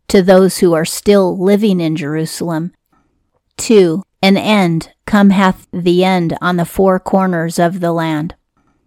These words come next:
Ezekiel is speaking to the four corners of the land of Jerusalem and Judah. In the Bible, we see a lot that there's the four winds and the four corners of the earth. In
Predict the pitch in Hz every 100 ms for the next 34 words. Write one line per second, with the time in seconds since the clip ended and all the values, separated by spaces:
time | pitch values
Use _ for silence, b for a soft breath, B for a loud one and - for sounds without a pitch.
0 | _ _ - 190 180 196 - 196 175 165
1 | - 175 175 - - 202 208 185 175 175
2 | 170 - 190 185 185 - 190 196 190 170
3 | 170 - - 180 170 202 175 175 170 170
4 | 170 - - 175 170 175 _ _ - 190
5 | 208 185 190 185 - 185 175 175 156 -
6 | 180 180 175 196 180 165 175 _ _ _
7 | _ - 226 214 190 202 220 226 208 196
8 | - 208 190 180 170 180 185 - _ 185
9 | 185 - 185 180 - 180 170 - 185 180
10 | 185 175 175 180 180 175 - 165 165 -
11 | 185 180 175 - 180 180 175 170 175 165
12 | 170 170 175 170 - - _ _ _ _
13 | - 202 190 180 175